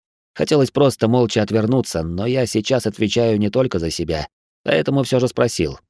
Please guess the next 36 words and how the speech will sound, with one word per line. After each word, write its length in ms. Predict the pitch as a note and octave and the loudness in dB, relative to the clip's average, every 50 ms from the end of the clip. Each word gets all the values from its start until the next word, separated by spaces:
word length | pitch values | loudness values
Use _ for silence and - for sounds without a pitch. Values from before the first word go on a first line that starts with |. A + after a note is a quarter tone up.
| _ _ _ _ _ _ _ _ _ _ _ | _ _ _ _ _ _ _ _ _ _ _
"В 60 | - | -8
чем 260 | - - - C#3+ C#3+ | -4 -2 -2 0 0
дело, 260 | C#3 E3 F#3 D#3+ G#2+ F2 | 0 2 2 2 2 2
Бравур? 500 | D#2+ F#2 G#2 A2+ A#2 C3 G#2 D#2 - - _ _ _ _ _ _ - | 0 0 2 2 2 2 2 0 -2 -8 _ _ _ _ _ _ -4
Мы 160 | F2 G#2 B2 | 0 0 2
же 140 | A#2 B2+ C#3 | 2 2 2
разошлись 460 | C3+ C3 C3 A#2+ - - E3 E3 - | 2 4 2 2 2 2 2 2 2
при 120 | - D3 C#3 | 0 -2 -2
своих". 500 | - D#3 D#3+ D#3+ C#3 G2 D2 - - - _ _ _ _ _ _ _ _ _ _ - | 0 2 2 2 2 2 0 -4 -8 -18 _ _ _ _ _ _ _ _ _ _ -2
"Это 320 | B2+ B2 - - B2 - _ - | 0 0 2 0 -2 -2 _ -4
ты 120 | - B3+ | -4 -2
так 200 | - F#3 C#3+ - | -2 0 0 2
решил?" 460 | B2 B2 A2 - A#2 A2 G#2+ G2+ - - _ _ _ _ _ _ _ _ _ _ _ _ _ _ - | 4 4 4 4 4 4 4 2 0 -2 _ _ _ _ _ _ _ _ _ _ _ _ _ _ -2
Бравур 360 | - A#2 B2 C3 D3 D#3 C3+ | 0 2 2 2 2 0 0
шагнул 320 | - C3 A#2+ A#2+ B2 A#2 | 0 0 0 0 2 0
от 140 | A2 G#2 - | 0 0 0
камня, 420 | - C#3+ D3 C#3 C3+ C3 B2 G#2 - _ _ _ - | 0 0 0 0 0 0 -2 -2 -4 _ _ _ -8
на 140 | F2 F2 | -6 -6
ходу 260 | - - G2+ G#2 B2 A2+ | -4 -2 0 0 0 0
вскинул 400 | - - - A2 A2 A2 G#2+ G#2 | 0 0 -2 0 2 2 2 2
руку, 280 | B2 C3+ - - A#2+ | 2 0 0 0 0
разворачивая 680 | A2 G#2+ F#2 G2 G2+ G#2+ G#2+ G2+ - G#2+ G2+ G2+ G2+ | 0 2 0 0 0 0 0 0 0 0 2 2 2
ладонью 400 | G2 G2 F#2+ F#2 F#2+ F#2 F2+ F2+ | 2 0 0 0 -2 -2 -2 -2
ко 140 | - - F2+ | -2 -4 -4
мне. 280 | F2 D#2+ D2 C#2 C2+ - _ _ _ _ _ _ _ _ _ _ _ _ | -4 -4 -6 -8 -10 -12 _ _ _ _ _ _ _ _ _ _ _ _
Я 160 | - A2 B2 | 2 2 2
вздрогнул, 520 | A2 G2 G#2 C3+ C#3+ B2 A2 G#2+ G#2+ G2+ G2 | 2 2 2 2 2 2 2 2 2 2 2
но 160 | G2+ A2 A2+ | 2 2 2
остался 380 | A2+ - - C3 B2 A#2 - B2 | 0 0 0 -2 -2 -2 -2 -2
на 120 | B2 B2 | -2 -2
месте 480 | A2+ G#2 F#2 F2 - - F2 E2+ D#2+ - _ _ _ _ | 0 0 -2 -2 -2 -2 -4 -4 -4 -6 _ _ _ _
и 140 | - - - | -6 -4 -2
даже 260 | - A#2+ A#2 F#2+ G2 | -2 0 0 0 0
не 80 | A2 G#2+ | 0 0
поднял 380 | G2+ G#2 G2+ G#2 G#2 G2+ G2 - | 0 0 0 0 0 0 0 0
покров, 500 | - G2+ G2+ - D#2 C#2 C2 - - | -2 -2 -4 -4 -6 -8 -10 -12 -20